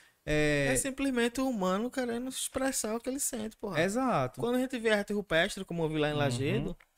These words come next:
Speaker 2: meu irmão, é muito impressionante você olhar pra aquelas pedras e saber que aquilo ali tem dois, dois milhões de anos at-,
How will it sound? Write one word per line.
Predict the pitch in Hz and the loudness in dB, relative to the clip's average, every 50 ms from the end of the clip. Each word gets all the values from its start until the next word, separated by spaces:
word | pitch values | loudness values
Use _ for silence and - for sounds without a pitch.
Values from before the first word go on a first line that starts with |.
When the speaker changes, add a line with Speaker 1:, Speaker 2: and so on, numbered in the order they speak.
| _ _ | _ _
Speaker 2:
meu | 247 294 | -4 -2
irmão, | 330 294 269 302 359 359 233 170 143 | 0 0 0 0 0 0 -2 -2 -2
é | 151 | -4
muito | 196 226 269 262 294 | -4 -4 -6 -6 -6
impressionante | - 302 294 - 370 381 302 226 247 | -6 -4 -4 -4 -6 -6 -8 -10 -10
você | 254 - - | -12 -12 -10
olhar | 208 190 196 196 | -8 -6 -6 -6
pra | 196 190 | -6 -6
aquelas | 185 190 185 180 - | -4 -4 -4 -4 -4
pedras | - - 135 139 143 175 196 240 - - - - - - - - _ _ _ | -2 0 0 0 0 0 -2 -4 -4 -6 -10 -12 -18 -20 -20 -20 _ _ _
e | - 247 226 | -14 -4 -2
saber | - - 247 233 214 226 | 0 0 2 2 2 2
que | 233 | 2
aquilo | 240 240 262 254 | 0 2 2 4
ali | 240 220 233 | 4 2 2
tem | 240 - 269 285 302 285 269 240 196 170 156 _ | 0 -2 -4 -2 -2 -4 -4 -6 -8 -8 -6 _
dois, | 185 220 247 247 220 190 165 - _ - - - _ _ | 0 2 2 0 -2 -6 -14 -20 _ -20 -20 -20 _ _
dois | 175 208 226 | 0 0 0
milhões | 220 220 214 196 196 196 202 | 0 0 0 0 0 0 0
de | 180 190 | -2 -2
anos | 185 185 180 | -4 -2 0
at-, | 185 170 156 | -2 -2 -2